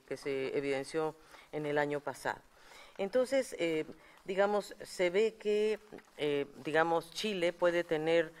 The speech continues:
elementos positivos, eh, porque, eh, el, el impulso a el crecimiento del precio, el precio del cobre, que puede mejorar, y que en realidad, eh, eso permitiría,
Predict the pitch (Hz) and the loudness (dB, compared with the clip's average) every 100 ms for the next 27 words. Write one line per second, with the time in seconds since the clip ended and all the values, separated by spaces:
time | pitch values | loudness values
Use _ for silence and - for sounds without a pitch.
0 | - - _ - - - 175 180 208 220 | -20 -20 _ -20 -6 0 4 4 4 0
1 | 233 - 202 190 - 277 190 196 - - | -2 0 -2 -2 -6 -4 0 -2 -4 -16
2 | - - - - 156 147 - - - 214 | -20 -20 -12 -2 0 0 -4 -20 4 6
3 | 202 - 226 226 - 147 135 - 147 147 | 6 4 2 2 2 0 0 -2 -2 -2
4 | 147 151 147 143 - 196 185 - 175 165 | 0 0 0 -2 0 -2 0 0 2 0
5 | - - - - 147 151 147 147 147 139 | -6 -20 -18 6 10 10 10 10 8 4
6 | - 147 147 160 151 165 180 180 180 160 | 2 -2 -2 -2 -2 2 4 4 4 4
7 | 151 156 165 156 143 147 170 175 156 139 | 4 0 2 2 0 6 6 8 2 8
8 | 190 185 175 175 - 151 147 143 156 175 | 12 12 10 4 0 0 2 2 4 8
9 | 175 180 - - - - 202 190 196 180 | 6 4 -6 -20 -18 -10 -8 -4 0 2
10 | 190 185 156 147 151 147 147 165 170 - | 2 0 -2 -2 -2 -2 2 4 4 -2
11 | - - - - 139 135 - 160 - 160 | -20 -20 -12 -4 -2 0 2 0 2 0
12 | 143 - 143 151 151 160 170 175 170 | 0 0 0 0 -4 -4 2 4 4